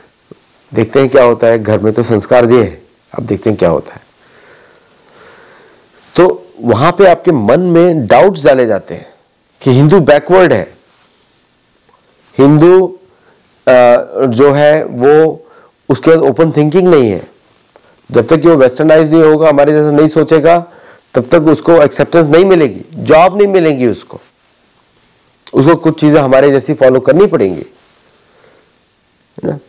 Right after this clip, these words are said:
वो वैसे ही हो गया, जब आप हिरण्यकशिपु के घर में रहेंगे तो आपको हिरण्यकशिपु की आदतें लेनी पड़ेंगी, तो वैसे ही है। और जब तक आप उस तरह से नहीं रहेंगे,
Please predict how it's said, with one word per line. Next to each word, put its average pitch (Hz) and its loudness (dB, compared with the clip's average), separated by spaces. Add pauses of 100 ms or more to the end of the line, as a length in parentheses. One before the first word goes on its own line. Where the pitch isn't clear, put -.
(260)
वो 135 4
वैसे 131 0
ही 156 2
हो 120 0
गया, 120 -4 (600)
जब 120 2
आप 123 0
हिरण्यकशिपु 135 0
के 139 0
घर 107 -2
में 123 2
रहेंगे 107 -2 (640)
तो 139 2
आपको 139 0
हिरण्यकशिपु 160 0
की 160 0
आदतें 139 0
लेनी 147 2
पड़ेंगी, 151 -4 (1600)
तो 131 2
वैसे 120 0
ही 107 -2
है। 82 -12 (240)
और 123 2
जब 123 -2
तक 147 0
आप 147 2
उस 156 -8
तरह 143 0
से 143 0
नहीं 160 4
रहेंगे, 120 -4